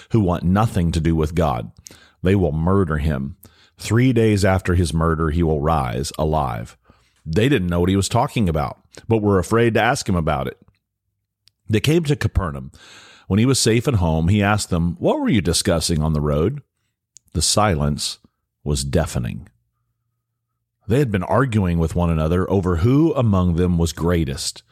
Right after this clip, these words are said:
He sat down and summoned the twelve. "So you want to be first place?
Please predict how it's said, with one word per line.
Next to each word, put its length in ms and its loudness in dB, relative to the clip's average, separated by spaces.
He 100 -2
sat 360 0
down 360 -2
and 180 -2
summoned 400 0
the 80 0
twelve. 500 -4
"So 160 0
you 160 2
want 160 2
to 60 2
be 100 4
first 380 0
place? 540 0